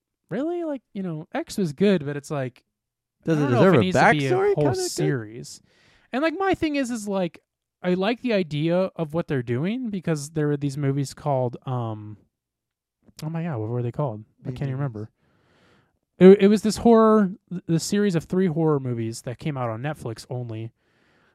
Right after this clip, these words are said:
Speaker 1: um, that were really, really good. They were super good, but they, like, we knew that there was gonna be these three movies literally coming out, like, a week apart, I think.
Speaker 2: Oh, yeah,
Speaker 1: Each
Speaker 2: okay.
Speaker 1: week. I, I, I don't know why I can't remember the name of it, but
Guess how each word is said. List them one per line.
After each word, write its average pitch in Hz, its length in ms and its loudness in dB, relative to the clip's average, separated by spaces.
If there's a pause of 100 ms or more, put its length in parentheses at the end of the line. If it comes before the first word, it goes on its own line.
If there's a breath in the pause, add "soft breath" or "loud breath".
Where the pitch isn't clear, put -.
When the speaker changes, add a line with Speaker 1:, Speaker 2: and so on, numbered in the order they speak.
(160)
Speaker 1:
um, 117 580 -4
that 170 140 2
were 156 100 4
really, 165 320 4
really 147 220 0
good. 120 320 -2 (260)
They 135 80 -6
were 123 320 -8
super - 480 -8
good, 135 320 -4
but 135 160 -8
they, 147 100 -2
like, 143 260 -6
we 139 120 -4
knew 180 320 2
that 147 160 -2
there 143 100 -2
was 131 140 -4
gonna 143 180 -6
be 127 160 -8
these 113 220 -14
three 120 200 -10
movies 117 540 -8 (460 soft breath)
literally 170 260 4
coming 156 260 -4
out, 143 200 -4
like, 127 240 -6 (160)
a 127 80 -2
week 123 220 -2
apart, 110 300 -10
I 107 40 -16
think. - 340 -20 (240)
Speaker 2:
Oh, 120 160 -2
yeah, 95 200 -12
Speaker 1:
Each 139 140 -8
Speaker 2:
okay. 131 60 -6
Speaker 1:
week. 110 260 -12 (240)
I, 147 120 -2
I, 151 280 -6
I 151 40 -6
don't 160 100 -6
know 151 80 -4
why 139 100 -4
I 120 40 -6
can't 143 160 -8
remember 123 200 -10
the 120 60 -14
name 117 100 -10
of 107 60 -12
it, 135 140 -14
but 123 180 -8